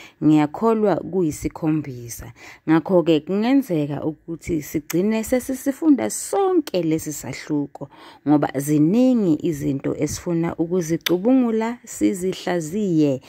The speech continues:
siphinde sizichaze. Yilezi ezilandelayo.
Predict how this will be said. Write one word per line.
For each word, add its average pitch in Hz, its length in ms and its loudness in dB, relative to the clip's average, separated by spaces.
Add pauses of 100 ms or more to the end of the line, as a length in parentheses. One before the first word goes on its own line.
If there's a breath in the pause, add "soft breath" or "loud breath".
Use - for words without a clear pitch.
(180 loud breath)
siphinde 156 680 0
sizichaze. 127 1080 -6 (340 loud breath)
Yilezi 165 760 0
ezilandelayo. 131 1000 -6